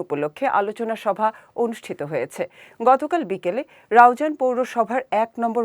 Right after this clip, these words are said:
ওয়ার্ডে যুবদলের উদ্যোগে এর আয়োজন করা হয়। এতে প্রধান অতিথি ছিলেন চট্টগ্রাম উত্তর জেলা যুবদলের সহসভাপতি সাবের সুলতান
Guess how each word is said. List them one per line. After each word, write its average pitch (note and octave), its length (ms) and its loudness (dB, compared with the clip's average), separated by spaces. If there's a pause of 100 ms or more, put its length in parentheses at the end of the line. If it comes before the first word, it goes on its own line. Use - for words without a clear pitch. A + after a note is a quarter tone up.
ওয়ার্ডে D#3 320 2 (400)
যুবদলের C#4 480 0 (160)
উদ্যোগে A3 360 -2 (160)
এর A3+ 80 0 (200)
আয়োজন G3+ 360 -4
করা C#3 240 -2
হয়। F3+ 140 0 (300)
এতে B3 140 4 (120)
প্রধান B3 280 2 (140)
অতিথি A#3+ 300 -6 (100)
ছিলেন G3 220 -4 (340)
চট্টগ্রাম C#4+ 420 2 (160)
উত্তর C#4 260 -4 (100)
জেলা B3 180 2 (100)
যুবদলের A3 500 -2 (100)
সহসভাপতি G#3 840 -4 (460)
সাবের B3 360 6 (100)
সুলতান G3+ 360 0